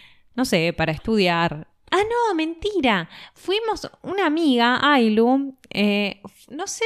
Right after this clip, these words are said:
de dónde miércoles sacó ella las preguntas que había dado en todos los parciales, el primer parcial, el segundo parcial, en no sé cuántas cursadas. Entonces teníamos como, no sé, veinte, treinta preguntas que eran las que solía tomar.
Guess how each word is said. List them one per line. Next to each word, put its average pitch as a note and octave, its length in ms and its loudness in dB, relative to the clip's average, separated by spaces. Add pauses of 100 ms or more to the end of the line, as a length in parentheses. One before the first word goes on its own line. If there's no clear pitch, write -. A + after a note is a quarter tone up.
de D4 120 0
dónde D#4 340 -4
miércoles D4 540 -4
sacó G#3+ 360 -2
ella C#4+ 300 -2
las A3+ 160 -2
preguntas C4 840 0 (360)
que G3 100 2
había A#3 320 4
dado B3 440 4
en F#3+ 260 -4
todos C4 220 4
los A#3+ 140 0
parciales, A3 1040 2
el D#3 100 0
primer F#3 320 0
parcial, G#3 400 0
el E3+ 60 -2
segundo F#3+ 420 0
parcial, C4 480 0 (380)
en A3 200 0
no C4+ 140 4
sé C#4+ 220 0
cuántas C#4+ 340 0
cursadas. F3 720 -2
Entonces D#4+ 460 0
teníamos C4+ 460 2
como, F3+ 400 0 (500)
no G3 120 -2
sé, F3+ 260 2
veinte, A#3+ 520 2
treinta A#3 440 0
preguntas C#4+ 640 4
que B3 100 -4
eran A#3 220 0
las G#3 100 0
que G3+ 120 -2
solía G3+ 480 2
tomar. E3+ 600 0